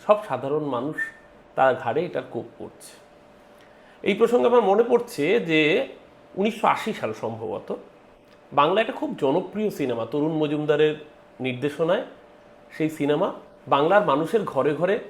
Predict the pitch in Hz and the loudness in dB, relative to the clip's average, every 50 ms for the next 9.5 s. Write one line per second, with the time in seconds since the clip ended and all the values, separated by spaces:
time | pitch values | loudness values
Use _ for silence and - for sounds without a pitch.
0 | - - - - - - - - - 143 147 156 160 156 156 190 185 - 143 117 | -18 -20 -20 -20 -20 -20 -12 -4 0 4 4 4 2 2 -4 -6 -6 -6 -6 -6
1 | 117 104 - - - 101 98 - - - 143 147 147 156 156 175 180 175 190 208 | -6 -8 -8 -10 -12 -14 -14 -12 -8 -4 -2 0 0 0 0 -2 -4 -4 -2 -2
2 | 208 185 131 120 110 113 123 139 135 123 - - 113 - - - - - - - | -2 -2 -2 -2 0 2 2 0 0 0 -4 -14 -18 -20 -20 -20 -20 -20 -20 -20
3 | - - - - - - - - - - - - - - - - - - - - | -20 -20 -20 -20 -20 -20 -20 -20 -20 -20 -20 -20 -20 -20 -20 -20 -20 -20 -20 -16
4 | - - 156 147 156 160 156 151 147 156 165 165 165 160 - 143 131 135 143 143 | -4 2 4 4 4 4 2 2 0 0 -2 -2 -2 -2 -2 -4 -2 -2 -2 -2
5 | 147 156 147 151 - - 170 180 - - - - - - - - - - - - | -2 -4 -4 -4 -6 -8 -8 -8 -10 -14 -20 -20 -20 -20 -20 -20 -20 -20 -20 -20
6 | - - - - - 123 135 139 143 196 190 214 202 - 170 170 196 214 208 214 | -20 -20 -12 -4 0 0 0 0 0 -2 -2 -2 0 0 2 2 2 4 4 4
7 | 208 226 220 202 202 196 202 - 147 123 - - - - - - - - - - | 2 2 4 2 2 2 2 -2 -4 -4 -4 -6 -10 -14 -20 -20 -20 -20 -20 -20
8 | - - - - - - - - - _ - - 151 156 156 - 196 165 143 151 | -20 -20 -20 -20 -20 -20 -20 -20 -20 _ 0 2 2 2 2 0 -2 0 -2 0
9 | 170 185 185 185 185 202 185 156 135 127 | 0 0 0 0 0 0 2 4 4 4